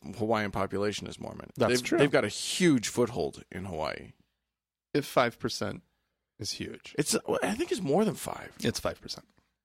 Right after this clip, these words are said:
Speaker 2: I just read it in an article.
Speaker 1: But, I mean, what that means is that that's more than, because the, the percent of people who are religious in Hawaii is, like, fifty.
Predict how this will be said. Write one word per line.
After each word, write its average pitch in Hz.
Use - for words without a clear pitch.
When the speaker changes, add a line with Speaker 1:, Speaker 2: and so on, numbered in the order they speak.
Speaker 2:
I 123
just 110
read 95
it 92
in 95
an 87
article. -
Speaker 1:
But, 147
I 156
mean, 151
what 156
that 156
means 180
is 117
that 123
that's 139
more 147
than, 120
because 139
the, 127
the 135
percent 185
of 170
people 151
who 139
are 135
religious 123
in 110
Hawaii 98
is, 104
like, 98
fifty. -